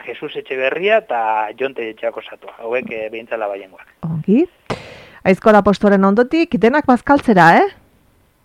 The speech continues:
Speaker 2: Paellaren
Speaker 1: Hori da,
Speaker 2: ingurura.
Speaker 1: ja, imaginatzen duen momentu hortarago denak gozetuak egonen garela, eta,
Speaker 2: Mhm.
Speaker 1: bueno, pues, eh, paella jatea prestatu da. Eh, maitasun handiekin eginiko
Speaker 2: Seguro.
Speaker 1: paella dire, eta, bueno, uste dugu jendeari gustatuko zaiola.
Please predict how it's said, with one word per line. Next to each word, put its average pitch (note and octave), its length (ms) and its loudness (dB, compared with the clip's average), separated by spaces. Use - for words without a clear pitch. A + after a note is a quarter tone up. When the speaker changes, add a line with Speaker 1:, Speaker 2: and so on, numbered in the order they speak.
Speaker 2:
Paellaren A#3 400 6
Speaker 1:
Hori A3+ 60 6
da, A3 40 4
Speaker 2:
ingurura. G#3 320 8
Speaker 1:
ja, A2+ 580 -4
imaginatzen C3+ 600 -4
duen D3+ 160 -6
momentu C3+ 380 -8
hortarago C3 420 0
denak C3 180 -4
gozetuak A#2+ 500 -4
egonen A#2+ 300 -8
garela, D#3 540 -2
eta, - 220 -8
Speaker 2:
Mhm. E3 80 -6
Speaker 1:
bueno, D#3 180 -12
pues, - 260 -20
eh, G2+ 380 -20
paella G#2+ 340 -12
jatea G#2 260 -12
prestatu G#2+ 440 -14
da. D3+ 220 -2
Eh, A#2 240 -6
maitasun A#2+ 440 -4
handiekin C3+ 500 -6
eginiko B2+ 420 -10
Speaker 2:
Seguro. F#3 360 2
Speaker 1:
paella E3+ 120 2
dire, E3 240 -2
eta, A2 260 -10
bueno, G#2 220 -14
uste B2+ 260 -12
dugu C#3 320 -2
jendeari B2+ 400 -6
gustatuko A2+ 480 -12
zaiola. F#2+ 340 -16